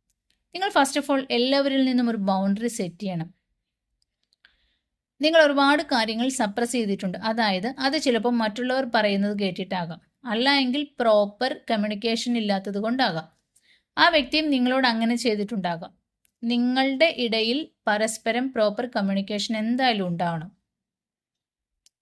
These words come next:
മറ്റുള്ളവർ എന്തെങ്കിലും നിങ്ങളോട് പറഞ്ഞാൽ അത് മനസ്സിൽ വച്ചിരിക്കാതെ ഡയറക്റ്റ് ചോദിച്ച് മനസ്സിലാക്കണം. എന്തെങ്കിലും ബാഡ് ഫീൽ തോന്നിയാലും അങ്ങനെ ചെയ്യണം. അല്ലാതെ ഒരിക്കലും അത് മനസ്സിൽ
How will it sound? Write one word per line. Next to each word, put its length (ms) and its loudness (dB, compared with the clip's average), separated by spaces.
മറ്റുള്ളവർ 420 4
എന്തെങ്കിലും 420 4
നിങ്ങളോട് 520 2
പറഞ്ഞാൽ 560 0
അത് 120 2
മനസ്സിൽ 420 2
വച്ചിരിക്കാതെ 640 -2
ഡയറക്റ്റ് 520 0
ചോദിച്ച് 500 -4
മനസ്സിലാക്കണം. 680 -8
എന്തെങ്കിലും 400 0
ബാഡ് 260 4
ഫീൽ 320 -4
തോന്നിയാലും 520 -2
അങ്ങനെ 240 0
ചെയ്യണം. 420 -8
അല്ലാതെ 580 0
ഒരിക്കലും 420 -2
അത് 100 -2
മനസ്സിൽ 640 -2